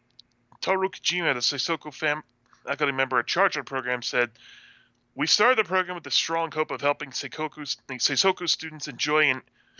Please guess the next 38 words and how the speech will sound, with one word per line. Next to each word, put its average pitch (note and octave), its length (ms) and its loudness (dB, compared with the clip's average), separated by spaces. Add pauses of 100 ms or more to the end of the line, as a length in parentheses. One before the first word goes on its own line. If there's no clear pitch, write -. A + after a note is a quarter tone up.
(400)
an C3 80 -6
active D#3 320 2
and C3 100 -12
cool C#3+ 320 -12
student C3+ 380 -10
lifestyle B2 460 0
in A#2+ 60 -6
the B2 60 -12
heart A#2+ 180 0
of A2 80 -12
Tokyo. - 420 -6 (560)
Being C3 140 -2
conscious - 400 0
and C#3 100 -10
skilled D3+ 420 0
in C3 80 -4
grooming C3+ 360 -2
and B2 100 0
how C#3 140 0
to C3 60 -2
take B2+ 220 -6
care C3+ 220 2
of A2+ 120 -2
uniforms B2+ 480 -6
and A2+ 100 -16
dress B2+ 220 -2
shoes B2 260 -2
imparts C3 460 -2
a B2 80 -10
fresh, - 440 0
hygienic B2 440 0
atmosphere, D3+ 640 2 (720)
and D#3 120 0
styling F#3+ 400 2
your D3+ 80 -4
hair D#3 140 2
allows D3 320 0
an D#3 60 -10